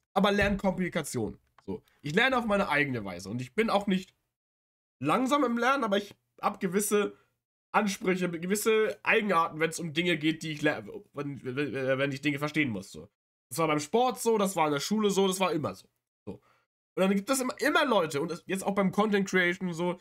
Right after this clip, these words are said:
es gibt immer Leute, die meinen, funktioniert bei mir so, ergo muss es bei dir auch funktionieren.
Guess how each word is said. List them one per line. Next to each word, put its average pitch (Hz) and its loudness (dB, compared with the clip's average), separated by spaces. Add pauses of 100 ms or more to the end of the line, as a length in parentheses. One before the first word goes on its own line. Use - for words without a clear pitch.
(120)
es - -8
gibt 196 -12
immer 294 4
Leute, 233 0 (140)
die 160 -6
meinen, 220 2 (300)
funktioniert 202 2
bei 165 4
mir 220 2
so, 202 2
ergo 233 0
muss 202 2
es 202 0
bei 220 -2
dir 208 2
auch 202 0
funktionieren. 101 -8